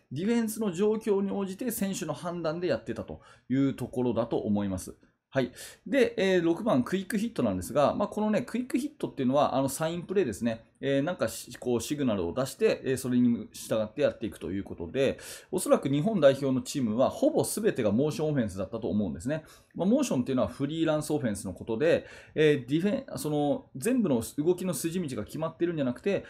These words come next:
ディフェンスを見て、それに対して、こう、アクションを決めていくというような、そういうプレーですね。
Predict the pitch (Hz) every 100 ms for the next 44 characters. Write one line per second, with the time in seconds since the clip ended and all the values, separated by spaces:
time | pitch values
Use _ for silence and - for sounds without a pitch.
0 | - - 180 208 247 247 240 - 247 226
1 | 202 247 - - - - - 165 180 175
2 | 180 156 - 254 247 135 104 - _ _
3 | - 147 - 127 95 85 - - 160 151
4 | 139 143 98 104 113 113 95 82 - 202
5 | 202 185 170 - 151 117 - - 143